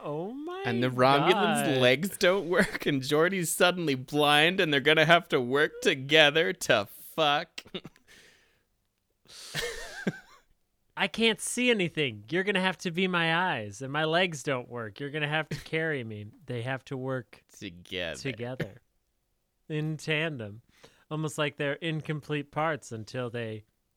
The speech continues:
Speaker 1: become whole. <laughs>
Speaker 2: Oh, but,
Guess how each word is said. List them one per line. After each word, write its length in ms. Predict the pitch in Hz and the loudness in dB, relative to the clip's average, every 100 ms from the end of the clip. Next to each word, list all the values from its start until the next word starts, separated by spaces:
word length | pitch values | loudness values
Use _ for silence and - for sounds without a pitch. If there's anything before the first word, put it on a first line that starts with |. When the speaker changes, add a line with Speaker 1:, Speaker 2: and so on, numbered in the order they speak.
| _ _ _ - | _ _ _ -8
Speaker 1:
become 380 | 147 147 147 | -8 -4 -6
whole. 400 | 143 139 139 143 160 | -4 -4 -4 -4 -6
<laughs> 60 | - - - - - - - - _ _ _ - - _ _ _ - - _ - - - - - - - | -6 -10 -18 -16 -12 -12 -10 -14 _ _ _ -20 -20 _ _ _ -20 -20 _ -16 -14 -14 -18 -20 -20 -6
Speaker 2:
Oh, 680 | 143 156 156 151 139 123 113 | 0 4 4 4 4 0 -2
but, 280 | - 135 - | -4 -4 -4